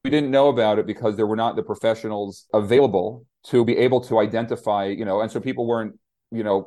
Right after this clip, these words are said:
coming to people 'cause they were like, "Well, there's nothing to do about it. There's no one who can help, so I'm just not making myself, uh, you know, uh, known." Another option, I guess, would be that the doctors aren't very good at the job,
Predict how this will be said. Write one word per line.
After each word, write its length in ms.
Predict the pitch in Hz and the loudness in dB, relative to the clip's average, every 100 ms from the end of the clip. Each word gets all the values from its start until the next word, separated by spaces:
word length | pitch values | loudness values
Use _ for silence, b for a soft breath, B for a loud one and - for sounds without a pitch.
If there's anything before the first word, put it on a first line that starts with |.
| - 95 | -8 -4
coming 280 | 135 139 123 | -2 -2 -4
to 100 | 113 | -6
people 220 | 113 117 | -6 -2
'cause 100 | 127 | 0
they 60 | |
were 80 | 120 | 4
like, 140 | 113 110 | 2 2
"Well, 80 | |
there's 100 | 107 | -2
nothing 240 | 107 104 107 | -2 -2 -4
to 80 | 113 | -4
do 100 | 165 | -2
about 260 | 113 98 | 0 0
it. 100 | 104 | -2
There's 120 | 101 | -6
no 100 | 110 | -8
one 100 | 113 | -6
who 100 | 107 | -8
can 140 | 104 104 | -8 -2
help, 260 | 113 110 | 0 0
so 120 | - 104 | -2 -4
I'm 120 | 101 | -4
just 160 | 104 | -6
not 260 | 107 101 - | -4 -4 -4
making 280 | 104 101 104 | -4 -4 -6
myself, 460 | 95 - 92 90 | -6 -2 -2 -2
uh, 360 | 104 95 90 90 - _ _ _ _ _ | -4 -2 -2 -4 -8 _ _ _ _ _
you 120 | - 104 | -2 0
know, 280 | 95 95 | 2 2
uh, 140 | 95 92 | 0 -2
known." 460 | 101 104 92 82 87 _ _ _ _ _ - | -4 -4 -4 -8 -18 _ _ _ _ _ -6
Another 380 | 120 151 220 135 | 2 4 6 6
option, 360 | 107 104 104 98 | 6 2 -2 -4
I 60 | |
guess, 440 | 98 95 98 110 107 | 0 0 0 -4 -8
would 220 | 110 101 | -8 -2
be 180 | 107 110 | 0 0
that 140 | 104 | -2
the 80 | 104 | -2
doctors 420 | 107 110 110 104 | 0 0 -2 -4
aren't 260 | 107 107 98 | -4 -4 -4
very 200 | 101 95 | -4 -2
good 300 | 110 110 - | -2 -2 -2
at 120 | 98 | -6
the 80 | 92 | -6
job, 340 | 98 110 92 | -4 -4 -4